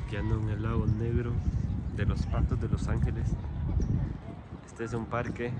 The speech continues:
donde se encuentra este laguito o laguna donde hay muchos patos y gansos. Miren, eh, yo le puse el nombre de los, del lago negro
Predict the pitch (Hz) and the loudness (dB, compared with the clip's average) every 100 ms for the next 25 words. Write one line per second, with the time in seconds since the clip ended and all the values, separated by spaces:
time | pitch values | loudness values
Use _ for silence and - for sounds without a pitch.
0 | - - 104 107 104 104 98 104 113 113 | -4 -4 -4 -4 -6 -8 -6 0 0 0
1 | 113 107 - - - 349 330 - 370 359 | 0 0 0 -4 -6 -8 -8 -8 -8 -8
2 | - - 339 339 - - - - - - | -8 -8 -8 -6 -2 0 0 0 -2 -2
3 | - 120 - 110 - 120 - - - - | -2 -2 -2 0 2 2 2 0 -2 -2
4 | - 120 110 110 - - - - 104 104 | -2 -2 -4 -6 -10 -14 -14 -10 -6 -4
5 | 110 120 120 110 - 117 - 120 - - | -2 -2 -2 -6 -4 -4 -4 -8 -10 -10
6 | 107 110 113 120 - - - - - - | -2 0 2 2 0 -2 -6 -6 -8 -8
7 | - - - - - - - - - - | -8 -8 -10 -10 -10 -10 -8 -8 -8 -6
8 | - - - 113 120 120 110 - - - | -6 -6 4 8 10 8 6 0 -8 -8
9 | - - - 143 127 117 120 117 110 120 | -8 -6 2 6 8 10 8 8 4 2
10 | 127 117 123 123 117 110 107 98 - - | 2 4 4 4 2 2 0 0 -2 -4
11 | - - - 104 113 117 117 131 131 | -4 -4 -4 0 0 2 2 4 4